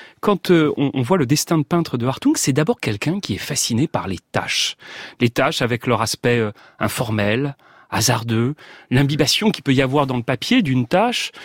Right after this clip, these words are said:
une tache avec son côté aléatoire, et qui est donc support de toutes les rêveries et de tous les possibles.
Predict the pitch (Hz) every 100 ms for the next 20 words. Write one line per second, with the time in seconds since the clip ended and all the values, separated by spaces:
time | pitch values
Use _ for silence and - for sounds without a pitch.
0 | - - 127 127 151 160 - 113 120 -
1 | 127 - 117 143 131 131 113 - 160 220
2 | 202 - - - - 110 127 175 - 131
3 | 151 175 139 113 - - 226 - 151 123
4 | 113 131 180 113 107 - 165 127 - 98
5 | - 95 92